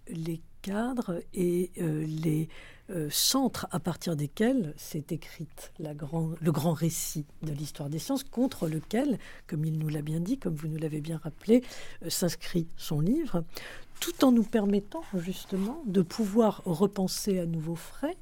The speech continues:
les rapports entre ce monde et d'autres, euh, qui ne sont pas du tout des rapports d'antagonisme, et c'est ce qui est aussi extrêmement intéressant dans les différentes, euh, propositions de, de textes qu'il nous offre. Euh, on aura sûrement l'occasion de reparler du, du premier, euh,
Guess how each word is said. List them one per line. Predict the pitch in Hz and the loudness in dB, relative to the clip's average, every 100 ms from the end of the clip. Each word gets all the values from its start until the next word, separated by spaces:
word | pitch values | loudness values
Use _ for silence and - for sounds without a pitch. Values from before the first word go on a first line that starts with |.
| - - - - | -14 -14 -14 -4
les | 180 202 | 6 6
rapports | 185 190 - 302 185 151 - - | 6 2 2 0 0 -4 -10 -2
entre | 190 170 - 175 - - | 0 0 2 2 0 -6
ce | - - 175 | -6 0 0
monde | 170 311 311 175 170 - - | 2 0 0 -2 -4 -14 0
et | 214 | 4
d'autres, | 165 170 226 - - 254 - - - - - - - | 4 4 0 -4 -6 -8 -8 -14 -12 -12 -12 -4 4
euh, | 180 170 | 4 4
qui | - - | 2 4
ne | 214 | 6
sont | 240 214 | 4 2
pas | 302 | 2
du | 254 | 0
tout | - 285 | 2 2
des | 208 | 4
rapports | 175 - 175 | 4 2 2
d'antagonisme, | 170 170 160 190 226 311 175 | 2 2 2 2 0 -2 -4
et | 160 | -4
c'est | 180 | -4
ce | 160 | -6
qui | - 165 | -6 -6
est | |
aussi | 160 - 185 | -6 -2 -2
extrêmement | 156 - 175 180 | 0 0 2 2
intéressant | 165 165 165 - 220 | 0 0 0 0 0
dans | 190 | 0
les | 160 | 0
différentes, | 151 147 - 170 175 175 - 175 | 0 -4 -4 -4 -2 -6 -8 -8
euh, | 156 - - 180 160 151 | -8 -10 -10 -8 -8 -8
propositions | - 156 165 156 160 - - 175 | -8 -6 -4 -4 -4 -6 -4 -2
de, | 160 151 156 | -2 -4 -6
de | 151 151 | -6 -4
textes | - 185 - - 160 | 2 2 2 -4 -4
qu'il | - 156 151 | -4 -4 -4
nous | 156 254 | -2 0
offre. | 339 - 170 160 - - - - - | -2 -2 -6 -6 -8 -12 -14 -10 -2
Euh, | 160 151 151 | 0 0 0
on | 160 | 2
aura | 151 165 | 2 0
sûrement | - 151 170 | 0 0 2
l'occasion | 170 151 156 151 170 | 2 0 0 0 0
de | 156 | 0
reparler | 147 143 - 151 147 165 | 0 -2 -2 -4 0 0
du, | 151 147 | 0 -2
du | 147 143 | -6 -8
premier, | - 160 160 165 165 151 | -2 2 4 4 4 2
euh, | 147 | -2